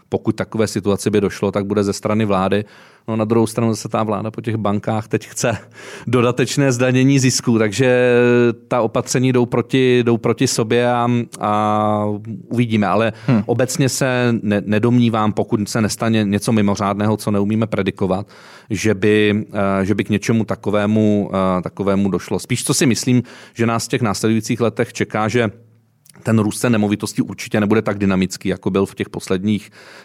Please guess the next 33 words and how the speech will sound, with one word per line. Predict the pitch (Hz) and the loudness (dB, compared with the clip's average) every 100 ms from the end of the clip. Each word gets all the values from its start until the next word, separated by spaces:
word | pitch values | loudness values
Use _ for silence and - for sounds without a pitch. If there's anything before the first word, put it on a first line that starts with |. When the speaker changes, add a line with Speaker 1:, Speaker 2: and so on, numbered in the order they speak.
| - | -6
Speaker 1:
eh, | 101 95 95 90 | -2 0 0 0
pěti, | 98 - 110 | -2 -2 -2
šesti | 101 - 123 | -2 -2 0
letech, | 107 92 107 104 - - - | 0 0 -2 -2 -8 -20 -8
že | 101 | -4
se | - | -2
výrazně | 110 101 104 113 117 | -2 0 0 0 -2
zpomalí | - 101 107 113 113 110 - - _ _ _ - | -2 -2 0 2 0 -2 -8 -20 _ _ _ -18
na | - 104 | -6 -4
té, | - 110 92 82 | -2 -2 -2 -4
řekněme, | 87 107 113 | -8 -4 -2
agregátní | 110 120 117 120 135 | -2 -2 -2 -2 -2
úrovni, | 120 113 113 117 120 123 - - - - | 2 2 2 0 -2 -4 -12 -20 -14 -4
eh, | 107 104 101 98 98 95 95 95 | -2 0 0 0 0 -4 -8 -8
výrazně | 110 120 113 123 | -2 0 2 0
se | 135 | -2
přiblíží | - 110 101 110 107 123 110 | -2 -2 0 -2 -2 -4 -2
zase | 110 - | -2 -2
ty | - 117 | 0 2
nůžky | 107 - - 113 | 2 -2 -4 -4
toho | 113 110 | -2 -2
příjmu | 113 - 110 107 110 - | -2 -2 -2 2 2 2
a, | 107 101 101 | 0 0 0
a | - | -4
těch | - 113 | -4 -4
cen, | - 113 104 104 - - - | -2 -2 -2 -4 -6 -20 -20
čili | - 104 98 | -6 0 0
to, | 107 98 - | 0 -4 -10
čím | - 107 | -4 -2
jsme | 117 | -2
tady | - 110 | 0 0
začali, | 104 92 110 104 104 | 0 -2 0 2 2
že, | 98 104 101 | 2 2 0